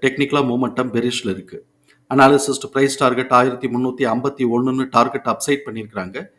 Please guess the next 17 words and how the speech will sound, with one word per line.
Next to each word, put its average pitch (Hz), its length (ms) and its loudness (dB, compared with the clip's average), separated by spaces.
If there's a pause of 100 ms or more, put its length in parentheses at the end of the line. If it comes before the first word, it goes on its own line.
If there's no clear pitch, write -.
(240)
நம்ம 156 220 2
இந்த 135 120 4
வீடியோ 151 280 2
ரெக்கார்ட் 147 340 0
பண்ணக்கூடிய 123 420 -2
தருணத்துல 123 560 -4
ஆயிரத்தி 135 500 0
முப்பத்தி 120 460 -4
எட்டுங்கிற 120 420 -4
லெவல்ல 113 420 -4
ட்ரேட் 123 300 0
க்ளோஸ் 117 240 2
ஆயிருக்கு. 90 320 -8 (880)
ஃபண்டமெண்டலா 131 800 2
appropriate 151 600 2
level 127 220 0
of 139 120 2